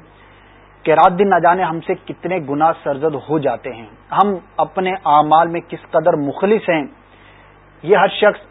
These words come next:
اپنا خود محاسبہ کرے۔ کسی اور کو ہم الزام نہیں دیں گے کہ آپ منافق ہو، البتہ چونکہ خواب کی تعبیر میں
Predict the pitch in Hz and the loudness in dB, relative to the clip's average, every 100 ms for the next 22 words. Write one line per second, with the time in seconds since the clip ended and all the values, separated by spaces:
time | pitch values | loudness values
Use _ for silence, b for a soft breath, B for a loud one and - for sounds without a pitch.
0 | - 160 185 190 - 175 156 143 139 143 | -8 -6 0 0 0 -4 -4 -4 -4 -2
1 | 139 127 123 117 - 160 202 - 160 208 | -4 -4 -8 -10 -12 -6 -4 0 4 4
2 | 214 214 175 190 190 - _ b b b | 4 2 2 2 -2 -8 _ b b b
3 | b b 175 175 143 202 226 202 262 190 | b b -2 0 4 4 4 2 2 2
4 | 160 160 214 - _ - - - - 151 | 0 -2 -8 -16 _ -20 -20 -16 -2 2
5 | 143 123 - _ _ _ - 151 139 - | 0 -2 -18 _ _ _ 2 2 2 -4
6 | 147 139 139 - 151 135 135 120 127 _ | -8 -4 -4 -4 -8 -8 -10 -10 -14 _
7 | - - - 190 180 - 143 120 - - | -20 -12 -4 0 0 0 -4 -6 -10 -20
8 | - - 170 190 - 175 180 202 190 151 | -14 -6 0 0 4 2 2 -2 2 0
9 | 143 180 196 196 | 0 -2 -2 -2